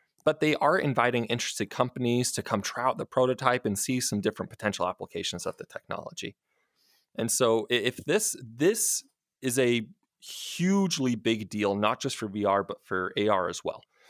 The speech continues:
This more looks like a pair of safety goggles where it fully offers full see-through. So if you're wearing it in the car, you'll be able to fully see stuff.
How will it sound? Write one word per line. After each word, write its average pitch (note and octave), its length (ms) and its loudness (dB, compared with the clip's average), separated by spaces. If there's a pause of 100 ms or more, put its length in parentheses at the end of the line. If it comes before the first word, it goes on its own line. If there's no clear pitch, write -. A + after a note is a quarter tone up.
(180)
This D3+ 240 0
more D3+ 320 4
looks B2 320 -4
like G2+ 360 0
a - 80 -6
pair A2+ 400 -2
of F#2+ 320 0
safety - 380 -2
goggles - 540 -10 (420)
where A2 280 4
it A#2+ 120 0 (160)
fully D3+ 300 2
offers A2+ 440 0
full D3+ 220 0
see-through. - 480 -6 (320)
So - 200 2
if G2+ 100 -4
you're B2 120 2
wearing C3+ 300 4
it C3 40 2
in B2 80 0
the A2 100 -4
car, B2 280 2
you'll A2+ 180 2
be G2 200 0
able A2 200 2
to G#2+ 160 0 (360)
fully D#3+ 240 2
see - 200 -2
stuff. - 280 -6